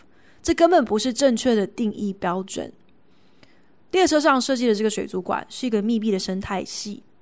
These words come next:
我们必须要透过精准的追踪跟控制，才能够确保这个密闭生态系能够达到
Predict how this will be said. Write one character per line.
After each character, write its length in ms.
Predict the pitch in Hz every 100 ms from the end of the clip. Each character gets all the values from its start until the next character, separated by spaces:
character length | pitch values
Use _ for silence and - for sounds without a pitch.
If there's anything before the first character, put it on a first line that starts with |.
| - -
我 60 | 202
们 120 | 202
必 200 | 220 285
须 120 | -
要 140 | 247 233
透 180 | 254 233
过 200 | 220 208
精 260 | 247 247
准 140 | 247 220
的 80 |
追 200 | - 208
踪 160 | 196 208
跟 160 | 202 202
控 320 | - 247 196
制， 300 | - 226 - - - -
才 260 | - 208
能 160 | 220 202
够 160 | 226 220
确 260 | - 254
保 320 | 208 - - -
这 100 | 233
个 140 | 220
密 160 | 202 233
闭 140 | 220
生 180 | 202 196
态 180 | 196 190
系 360 | 185 220 185 -
能 240 | 196 196
够 180 | 220 226
达 240 | 196 170
到 240 | 180 196